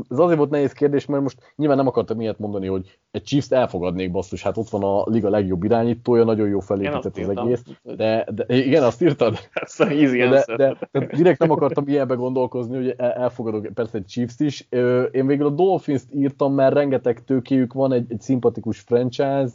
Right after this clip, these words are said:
Speaker 1: és, ö, lehetne őket formálni is, tehát ott, ott tudnék most a drafton ügyeskedni, akár még amiről sokat beszéltünk, hogy, hogy egy Watson dílszerűséggel is, de ha csak rookie-kat hozok, az is jó,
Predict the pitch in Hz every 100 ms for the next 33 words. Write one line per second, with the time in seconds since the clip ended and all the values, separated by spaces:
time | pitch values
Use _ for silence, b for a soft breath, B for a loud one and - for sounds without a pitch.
0 | - b b b - 117 117 - 123 127
1 | 131 123 120 117 117 117 - 131 127 113
2 | 107 110 110 113 117 113 _ 113 113 _
3 | _ - 131 123 113 117 104 104 98 110
4 | - - 110 104 b b 120 151 - 147
5 | 139 143 135 113 - 113 110 107 104 107
6 | 104 110 110 98 95 107 107 98 104 98
7 | b b 101 101 95 92 117 - - 131
8 | 120 b - 117 120 120 123 117 131 117
9 | 120 117 113 113 117 110 117 113 113 104
10 | - 104 104 - - _ 117 135 139 -
11 | 151 151